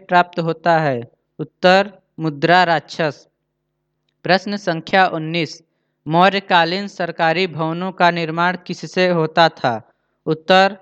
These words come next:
काष्ठ से। प्रश्न संख्या बीस, मौर्यकालीन श्रेणियां किसके बीच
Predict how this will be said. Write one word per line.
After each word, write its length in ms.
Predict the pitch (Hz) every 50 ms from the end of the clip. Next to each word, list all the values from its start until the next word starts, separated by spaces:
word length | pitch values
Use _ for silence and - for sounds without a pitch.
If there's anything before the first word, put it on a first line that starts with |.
| _ -
काष्ठ 380 | 180 175 175 170 - - -
से। 320 | - - - 135 120 110 113 _ _ _ _ _ _ _ _ _ _ _ -
प्रश्न 320 | 170 185 190 - - 202
संख्या 460 | 202 202 - 175 170 156 - 190 180 180
बीस, 420 | 160 151 165 160 151 127 - - _ _ _ _ _ _ _ _ _ -
मौर्यकालीन 840 | 143 151 170 180 196 190 190 196 - 180 170 165 165 180 196 202 190
श्रेणियां 600 | - - 185 170 170 165 160 170 175 185 185 180 180 _ -
किसके 420 | - 175 170 - - - 190 190 185
बीच 280 | 175 165 185 196 190